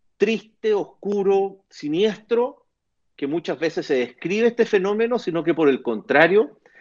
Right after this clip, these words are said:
eh, hay una descripción, eh, contada en primera persona, obviamente, eh, de mucha esperanza, de mucha fe, de mucho amor, de mucha generosidad y de agradecimiento. Eh,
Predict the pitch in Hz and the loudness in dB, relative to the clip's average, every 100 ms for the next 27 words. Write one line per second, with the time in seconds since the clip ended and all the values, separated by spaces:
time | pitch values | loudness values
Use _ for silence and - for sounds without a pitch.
0 | - - _ _ 127 127 - 151 175 190 | -20 -20 _ _ 2 4 6 4 4 2
1 | 180 165 139 151 - 143 131 - - 185 | 2 2 2 0 -2 -8 -8 -6 -2 -2
2 | 202 220 _ _ _ _ _ 135 127 123 | -2 -8 _ _ _ _ _ 0 2 2
3 | 120 120 110 _ _ _ _ _ 104 92 | 0 -2 -6 _ _ _ _ _ -10 -6
4 | - 117 107 110 117 170 170 262 233 208 | -2 -2 -4 -2 -2 -2 -2 0 2 2
5 | 196 202 208 202 220 254 - _ _ _ | 2 2 -2 -2 -4 -4 -8 _ _ _
6 | - 135 135 190 208 247 240 - 143 143 | 0 0 2 0 0 -4 -6 -4 -2 0
7 | 214 226 - 240 226 160 147 160 165 139 | 0 -2 -6 -8 -6 -6 -8 -8 -12 -14
8 | _ _ - 185 202 202 196 - 135 156 | _ _ 0 4 6 6 2 -4 -6 -8
9 | 156 135 113 120 160 196 214 190 131 131 | -4 -4 -4 -4 -2 0 -2 -4 -6 -6
10 | 147 170 - 139 120 113 - 117 139 170 | -8 -8 -4 -2 -2 -4 -4 0 2 2
11 | 196 190 160 147 135 131 117 - 120 156 | 2 2 0 0 0 0 -2 -6 -8 -6
12 | 143 110 - - _ _ _ _ _ _ | -6 -8 -16 -20 _ _ _ _ _ _
13 | _ _ - 143 131 131 123 120 | _ _ -6 -2 0 -2 -4 -8